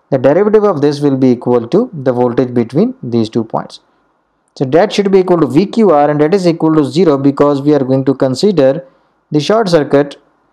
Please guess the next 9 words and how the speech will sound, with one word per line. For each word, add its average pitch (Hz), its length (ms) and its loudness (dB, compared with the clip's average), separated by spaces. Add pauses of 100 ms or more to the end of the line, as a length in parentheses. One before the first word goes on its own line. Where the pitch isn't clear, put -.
(280)
Why? 143 340 0
Because 147 420 0
we 151 120 4
have 139 120 0
this 156 120 0
squirrel 143 420 0
cage 143 380 -2 (200)
induction 123 460 -2
motor. 107 280 -6